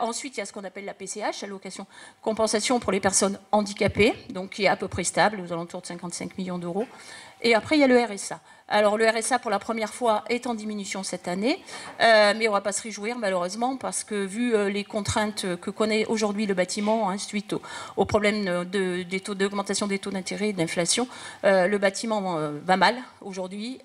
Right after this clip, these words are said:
euh, et, euh, bon, on espère que ça sera que passager, bien sûr, et que, euh, on pourra continuer, effectivement, à avoir des emplois, euh, dans ce, dans ce,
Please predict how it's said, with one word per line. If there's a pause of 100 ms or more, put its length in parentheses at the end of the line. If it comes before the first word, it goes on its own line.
euh,
et,
euh,
bon,
on
espère
que
ça
sera
que
passager,
bien
sûr, (520)
et
que,
euh,
on
pourra
continuer,
effectivement,
à
avoir
des
emplois, (380)
euh,
dans
ce,
dans
ce,